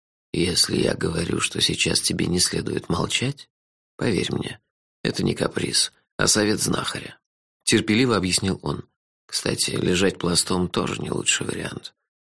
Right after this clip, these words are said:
Давай-ка помогу тебе сесть. Я немного обучался целительскому искусству, когда состоял в ордене Дырявой Чаши. Поверь, моих скромных познаний достаточно, чтобы помочь тебе прийти в себя не через три дня,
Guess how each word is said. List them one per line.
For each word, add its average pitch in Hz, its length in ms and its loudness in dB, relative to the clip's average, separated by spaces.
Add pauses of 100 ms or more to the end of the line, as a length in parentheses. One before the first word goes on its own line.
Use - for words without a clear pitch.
(140)
Давай-ка - 420 2
помогу 85 380 0
тебе - 300 -2
сесть. - 480 -2 (520)
Я 139 300 4
немного 82 420 2
обучался 87 580 2
целительскому 95 720 2
искусству, 87 460 0
когда 92 260 2
состоял 87 480 2
в 90 100 -2
ордене 87 340 0
Дырявой 87 400 2
Чаши. - 460 0 (300)
Поверь, - 500 0 (420)
моих 139 400 0
скромных 101 500 0
познаний 95 520 2
достаточно, 92 800 2
чтобы 80 360 2
помочь 85 400 2
тебе 90 220 2
прийти 87 320 2
в - 60 4
себя 87 260 4
не 87 160 4
через 87 300 2
три 135 220 2
дня, - 320 -2